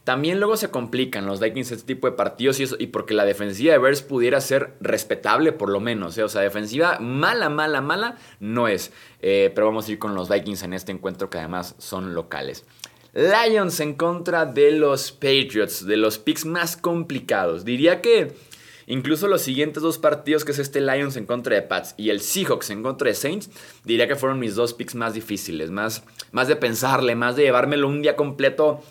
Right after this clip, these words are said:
eh, durante el tráfico, la regadera y demás, ¿no? Si estuvieran disponibles o al cien por ciento Amon-Ra Saint Brown y DeAndre Swift,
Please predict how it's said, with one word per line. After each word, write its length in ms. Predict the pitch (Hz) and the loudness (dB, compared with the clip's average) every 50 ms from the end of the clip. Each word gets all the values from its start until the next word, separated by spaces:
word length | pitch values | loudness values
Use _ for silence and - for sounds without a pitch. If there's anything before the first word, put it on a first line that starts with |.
| - - - _ - | -20 -20 -20 _ -10
eh, 140 | - - | -10 -6
durante 360 | 98 110 113 113 113 107 - 110 | -4 -2 -2 -2 -2 -2 -2 0
el 220 | 107 107 - - | 0 0 -2 -2
tráfico, 560 | - 139 135 139 135 139 135 135 - 127 123 | -2 0 0 0 -2 -4 -6 -4 0 2 2
la 120 | 120 110 104 | 2 2 2
regadera 540 | 98 98 95 95 101 110 117 123 127 127 | 0 0 0 0 0 2 2 2 2 2
y 60 | 120 113 | 2 2
demás, 400 | 101 95 104 104 101 95 90 92 | 0 -2 -2 -2 -2 -4 -4 -4
¿no? 320 | 95 113 151 190 - - _ _ _ _ _ _ _ _ _ _ - - _ _ - - - - - - _ | -6 -6 -6 -8 -12 -18 _ _ _ _ _ _ _ _ _ _ -20 -20 _ _ -20 -20 -20 -20 -20 -20 _
Si 160 | - - 147 | -4 -2 -2
estuvieran 400 | 151 147 156 165 180 214 277 311 | -2 0 0 2 2 2 2 0
disponibles 760 | 254 180 - - 120 113 104 104 104 104 120 143 190 - - | -2 -4 -4 -4 -4 -4 -2 -2 -2 -2 -2 -4 -4 -4 -2
o 60 | 110 | -2
al 80 | 110 107 | -2 -2
cien 260 | - 131 131 135 139 | -2 -2 -4 -2 -2
por 140 | 143 135 127 | -2 -4 -2
ciento 400 | - - 120 120 120 120 120 95 | -2 -2 -4 -4 -2 -2 0 2
Amon-Ra 460 | 104 117 131 139 135 123 - 104 98 | 2 2 0 0 -2 0 0 -2 -2
Saint 260 | - 98 90 92 92 | -2 -4 -6 -4 -2
Brown 320 | 101 101 95 92 90 80 - | -2 -2 -2 -2 -4 -6 -6
y 120 | - 101 | -6 -4
DeAndre 400 | 92 101 101 113 127 123 113 90 | -2 0 0 0 -2 -2 -2 -4
Swift, 320 | - - - 143 175 90 | -4 -2 -2 -2 -2 -2